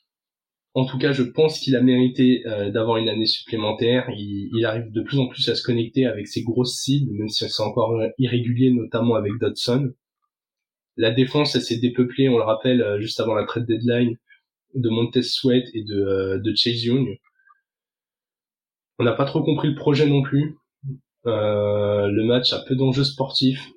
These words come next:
Les Giants foncent droit vers la draft. Les Commanders, euh, vont encore avoir un pick entre le, euh, entre le huit et le quinze.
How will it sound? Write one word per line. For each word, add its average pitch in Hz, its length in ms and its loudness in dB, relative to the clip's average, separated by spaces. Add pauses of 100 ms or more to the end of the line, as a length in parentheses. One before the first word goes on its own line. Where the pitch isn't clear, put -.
(260)
Les 110 200 0
Giants 113 300 2 (140)
foncent 110 460 -2
droit 117 240 2
vers 110 160 2
la 98 420 -2
draft. 107 400 -2 (160)
Les 95 180 -4
Commanders, 107 640 -2 (280)
euh, 92 280 -4
vont 101 80 -2
encore 104 360 0
avoir 107 340 0
un 107 100 -4
pick 123 380 -2
entre 92 180 -6
le, 101 300 2
euh, 90 220 -10 (540)
entre - 160 -6
le 101 60 2
huit 117 180 -4
et 120 60 4
le 107 100 -6
quinze. 117 460 0